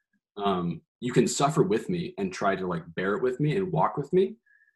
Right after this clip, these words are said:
And this is the whole thing of, like, uh, the devil tries to get us up when we feel this way, that this person is selfish. I'm gonna throw him out. And our culture exacerbates this by, like, we are consumerists. Everything's kind of fluid. We're in flux all the time. It's just kind of like, "I'll just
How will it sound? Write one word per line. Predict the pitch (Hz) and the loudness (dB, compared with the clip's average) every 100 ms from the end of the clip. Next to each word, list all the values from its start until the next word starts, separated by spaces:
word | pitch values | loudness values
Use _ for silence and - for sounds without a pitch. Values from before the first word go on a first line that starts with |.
| _ _ _ 127 | _ _ _ -2
And | |
this | 135 139 | 0 2
is | |
the | 117 | 2
whole | 120 | 4
thing | 120 110 | 4 2
of, | 95 | 2
like, | 92 90 _ 101 | 0 -2 _ -6
uh, | 95 85 | -4 -4
the | 90 | -2
devil | 113 107 101 | 0 0 0
tries | 104 98 | 0 -2
to | |
get | 95 | -2
us | 90 87 | -2 -4
up | 85 | -4
when | 90 87 87 - | -4 -4 -6 -6
we | 92 | -4
feel | - 92 | 0 0
this | 90 - | 0 0
way, | 90 | -2
that | 90 - | -4 -2
this | 120 | 0
person | - - 92 | 4 4 4
is | 82 - | -4 -4
selfish. | 85 - - - _ _ _ _ 101 | -6 -6 -16 -18 _ _ _ _ 0
I'm | 104 | 2
gonna | 98 87 | 2 -2
throw | - 87 82 | -2 -2 -2
him | 80 | -4
out. | - - _ 107 | -6 -12 _ -4
And | 101 90 | -2 0
our | 92 | -2
culture | 95 98 95 98 | 0 0 0 0
exacerbates | 87 90 87 90 87 80 | -2 -2 -2 -2 -4 -6
this | 85 - | -10 -6
by, | 87 85 82 | -4 -4 -6
like, | 90 85 - _ | -10 -12 -18 _
we | 92 | -4
are | 85 | -4
consumerists. | 131 127 110 110 101 - - _ - _ - | -8 -4 0 0 -2 -8 -12 _ -20 _ -6
Everything's | 104 95 95 85 | 0 2 2 -2
kind | 87 | -6
of | 80 | -4
fluid. | 110 110 98 | 0 2 4
We're | 92 | 2
in | 85 | 0
flux | - 107 - | -4 -4 -2
all | 92 156 | -4 -4
the | - | -8
time. | 208 143 92 | -2 0 0
It's | |
just | - - | -4 -10
kind | 87 | -6
of | |
like, | 82 - | -6 -2
"I'll | 107 98 | 0 0
just | 92 90 | 0 -4